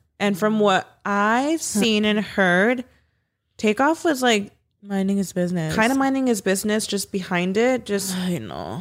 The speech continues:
Speaker 1: not trying to fight. And at some point, somebody shot and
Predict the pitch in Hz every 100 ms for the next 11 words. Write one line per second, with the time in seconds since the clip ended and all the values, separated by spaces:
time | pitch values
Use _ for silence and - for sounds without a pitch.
0 | 190 190 202 202 226 208 214 202 185 180
1 | 240 277 - _ _ _ _ _ - 226
2 | 190 - - 208 220 233 - 285 294 233
3 | - 208 214 220 254 254 247 254 220 208
4 | 180 220 285 - 104 190 185